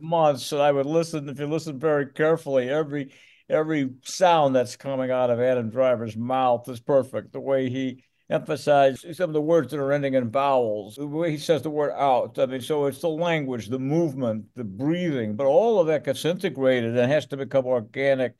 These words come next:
and reflexive. You can't be thinking about those things when you have these powerful emotions going on.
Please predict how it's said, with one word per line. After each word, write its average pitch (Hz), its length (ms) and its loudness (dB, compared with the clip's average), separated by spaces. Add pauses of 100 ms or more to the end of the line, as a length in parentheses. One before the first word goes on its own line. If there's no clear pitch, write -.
and 120 220 -6
reflexive. 160 640 -4 (500)
You 147 100 -2
can't 165 340 0
be 143 120 -4
thinking 156 360 -6
about 123 300 2
those 117 280 -2
things 123 300 -2
when 123 400 -6
you 123 120 -4
have 127 100 0
these 120 140 -12
powerful 131 440 0
emotions 120 580 0
going 120 320 -4
on. 113 200 -6